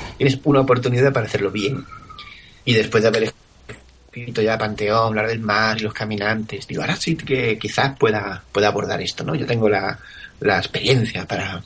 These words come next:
para cometer esto y hacerlo bien". Pero cuando empecé, pues,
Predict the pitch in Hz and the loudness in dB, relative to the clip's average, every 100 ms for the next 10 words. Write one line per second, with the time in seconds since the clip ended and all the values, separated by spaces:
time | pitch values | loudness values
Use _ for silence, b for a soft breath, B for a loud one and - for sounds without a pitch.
0 | - - 113 113 104 98 113 110 107 101 | -14 -4 -2 0 0 0 0 0 -2 -2
1 | 107 107 98 98 - B B B B B | 2 2 2 -2 -10 B B B B B
2 | B B B - 135 135 120 120 123 135 | B B B -6 0 2 4 2 0 -2
3 | 123 - 131 135 139 135 127 117 113 - | -4 -6 -2 -2 0 -2 -2 -6 -6 -8
4 | - | -8